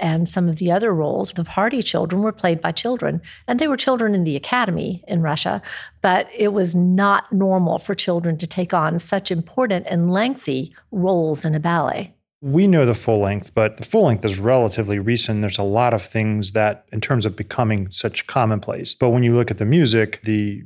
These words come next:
Speaker 2: Nutcracker suite was actually something people were very familiar with, 'cause it was packaged in a way that that was what people were familiar, but they didn't know the full length in, in America. And Tchaikovsky actually premiered the suite before he premiered the full length because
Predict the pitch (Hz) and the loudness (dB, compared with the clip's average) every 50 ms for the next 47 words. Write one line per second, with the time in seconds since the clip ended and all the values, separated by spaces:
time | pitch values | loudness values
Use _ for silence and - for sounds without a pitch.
0 | - - 127 123 123 - - 123 113 - 98 - - - - - 254 180 147 - | -10 -6 -2 -2 -2 0 0 -2 -2 -2 -2 -2 0 0 2 2 2 2 2 0
1 | - 135 117 120 120 117 113 - - 113 - - 113 - 117 107 - 120 107 - | -2 0 2 2 2 2 0 0 -2 -2 0 0 -2 -2 -4 -6 -6 -6 -4 -4
2 | 101 95 104 104 101 117 214 254 208 143 - - 113 113 110 110 107 104 104 104 | -4 -4 -4 -2 0 2 4 4 2 2 0 -2 -2 0 0 2 0 0 0 0
3 | 107 104 104 - - _ _ _ _ _ _ - 127 120 110 113 110 - - - | 0 0 -2 -4 -8 _ _ _ _ _ _ -2 0 2 2 2 2 0 0 2
4 | 233 240 226 - 131 110 101 - - 113 110 107 104 104 104 101 104 107 - - | 2 2 2 2 0 -2 -2 0 0 2 2 2 2 2 0 0 -2 -4 -6 -6
5 | - 117 98 120 123 113 113 110 107 117 - - 131 117 - 107 101 104 - - | -6 -2 0 0 0 0 -2 -4 -4 -6 -8 -6 -6 -4 -4 -4 -4 -4 -4 -2
6 | 117 117 110 104 95 110 110 - 135 131 143 123 110 110 107 101 95 98 - - | 0 0 0 0 0 -2 0 0 0 2 2 0 0 0 -2 -2 -2 -4 -4 0
7 | 139 127 127 123 113 101 98 98 95 - 107 107 110 110 107 104 101 104 104 101 | 2 2 2 2 2 0 -2 -4 -4 -4 -4 -4 -4 -4 -4 -2 -2 0 0 0
8 | 98 95 - 101 95 - - - - - - - - - 127 120 113 107 - - | -2 -2 -2 -4 -4 -4 -10 -18 -18 -18 -18 -12 -4 -2 0 0 0 -2 -2 -2
9 | 123 117 - 131 117 - - 127 117 117 117 117 - - 113 - - - 110 110 | -2 0 0 0 -2 -2 -4 -4 -2 0 0 0 0 -2 -4 -4 -2 0 2 4
10 | 127 175 196 156 117 104 107 104 - - - - 185 247 220 147 - - - - | 4 4 4 4 2 0 -2 -2 0 -2 -2 0 0 0 0 0 -2 -4 -10 -8
11 | - - 127 120 117 - - 120 113 113 110 107 110 - - 190 196 156 117 113 | -4 -2 0 0 -2 -2 -2 -2 0 0 -2 -4 -6 -2 0 2 2 4 2 2
12 | 113 110 - - 107 - - 113 110 101 - | 0 -2 -6 -8 -6 -2 0 0 0 0 -2